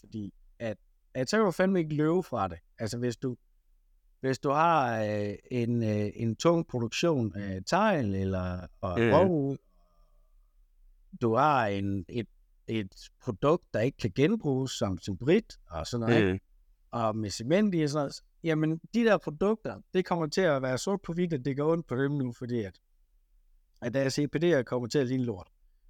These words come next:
Speaker 1: Men det, jeg bare kan se, er, at de der E P D'er, der bliver tryllet lidt med dem. Så det er lidt en, en frustra-, <laughs> frustration.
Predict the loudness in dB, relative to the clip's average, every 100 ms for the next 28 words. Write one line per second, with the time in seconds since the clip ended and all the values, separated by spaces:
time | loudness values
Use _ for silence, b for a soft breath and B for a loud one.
0 | -20 -20 -20 -16 -8 2 4 4 2 -2
1 | -2 0 0 -2 -4 0 2 2 -2 0
2 | 0 0 -4 -6 -4 -2 2 2 0 -4
3 | -6 -6 -12 _ _ _ _ _ _ _
4 | -2 4 6 6 4 2 0 -2 -8 _
5 | -6 -4 -4 -6 -4 -2 -2 -6 -4 -4
6 | -2 0 2 2